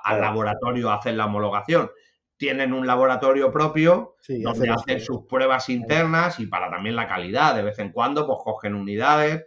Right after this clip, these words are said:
Speaker 1: las
Speaker 2: Claro.
Speaker 1: testan, hacen los test, los replican antes de ir para ir sabiendo que no va a haber ningún problema y que está todo bien. Eh, claro, todas estas nuevas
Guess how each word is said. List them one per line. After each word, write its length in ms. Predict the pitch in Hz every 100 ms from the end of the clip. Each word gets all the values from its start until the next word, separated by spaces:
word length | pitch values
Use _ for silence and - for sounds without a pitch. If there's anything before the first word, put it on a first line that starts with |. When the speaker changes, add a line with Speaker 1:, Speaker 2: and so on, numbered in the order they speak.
| _ _
Speaker 1:
las 180 | - 104
Speaker 2:
Claro. 140 | 208 175
Speaker 1:
testan, 520 | 139 - - 147 143
hacen 280 | 117 117 110
los 200 | 110 104
test, 180 | - 135
los 200 | 120 107
replican 640 | 107 104 131 143 135 - - _ _ _ -
antes 380 | 127 123 123 98
de 100 | 127
ir 360 | 139 165 - _
para 320 | - 95 87 92
ir 220 | 110 110
sabiendo 580 | 107 104 107 107 120 123
que 320 | 123 104 92
no 120 | 95
va 60 | 98
a 20 |
haber 180 | 101 95
ningún 260 | 92 101
problema 340 | 101 107 104 131
y 60 |
que 60 | 113
está 260 | 98 101 98
todo 260 | 104 87
bien. 260 | 90 90 - _ _ _ _ _ _ _
Eh, 320 | 104 104 98 -
claro, 340 | 131 139 104
todas 380 | - 131 143 143
estas 460 | 151 - 143 143 139
nuevas 380 | 147 143 139